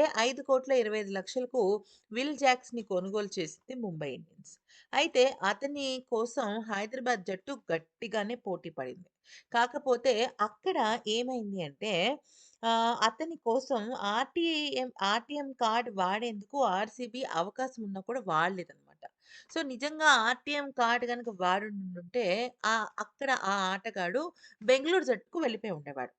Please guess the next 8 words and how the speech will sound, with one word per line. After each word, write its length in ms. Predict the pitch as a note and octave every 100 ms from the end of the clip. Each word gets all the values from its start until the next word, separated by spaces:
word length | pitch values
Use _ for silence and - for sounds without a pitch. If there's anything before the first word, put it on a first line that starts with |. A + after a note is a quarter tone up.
| _ _ -
నిజానికి 360 | D#3+ A#3 C4+
ఇక్కడ 200 | C4+ C4 C4 -
కావ్య 400 | G#3+ A3+ C4+ C4+
మారన్‌కి 540 | B3 A#3+ A3 G#3+ C4 G#3+ A3+
ఆ 140 | - G#3+
ఆటగాడిని 520 | A#3 B3+ B3 B3 A3+
దక్కించుకోవాలి 1160 | G#3+ - A3+ A3 - - G#3+ G#3 G#3 G#3 G#3+ G3+ -
అన్న 240 | G3+ G3+